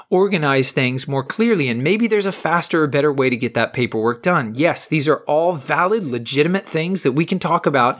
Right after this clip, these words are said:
to improve my performance in the future. But as of this point right now, I have done my best. I've given my best. I've done the best that I am currently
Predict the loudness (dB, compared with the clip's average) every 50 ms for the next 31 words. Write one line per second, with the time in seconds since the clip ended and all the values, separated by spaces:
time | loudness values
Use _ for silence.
0 | -8 -18 -18 -18 -20 -20 -20 -20 _ _ _ -2 0 2 2 2 0 -2 -6 -8
1 | -6 -2 2 2 4 4 4 2 0 0 0 0 0 0 2 0 -2 0 0 0
2 | 0 0 0 0 -2 -2 -2 0 -2 -2 -2 0 0 0 0 0 -2 -4 -4 -8
3 | _ _ _ _ _ _ -4 0 2 2 4 4 2 2 2 0 -2 -2 -4 -4
4 | 0 2 2 2 0 -2 -6 -8 -4 0 2 2 2 0 -2 -4 -4 0 0 0
5 | 0 -2 -4 -4 -2 0 0 2 2 2 2 0 0 -2 -2 -6 -10 -12 _ _
6 | _ _ _ _ _ _ _ _ _ -20 -20 -20 -20 _ -20 -20 _ _ 0 2
7 | 2 2 2 2 0 0 -2 -2 -6 -4 0 0 2 2 2 2 2 0 -2 -6
8 | -8 _ _ _ _ _ -10 -4 -2 -2 -2 -2 -2 -4 -6 -6 -6 -10 -10 -10
9 | -10 -12 _ _ -20 -20 -20 -14 -6 -2 0 0 0 0 -2 -6 -4 -2 0 0
10 | 2 0 0 0 0 -2 -4 -6 -4 -2 -2 -2 -2 -4 0 0 2 2 2 0
11 | -4 -6 -4 -2 -2 -2 -2 -4 -10 -12 -4 -2 0 2 2 2 2 0 -2 -4
12 | -6 -12 -14 -14 -8 -4 -4 -4 -4 -2 -2 0 0 0 -2 -4 -2 -4 -4 -4
13 | -2 -2 0 2 2 2 2 0 0 -2 -6 -8 -2 0 0 2 2 0 -2 -6
14 | -6 -2 0 0 0 0 -4 -8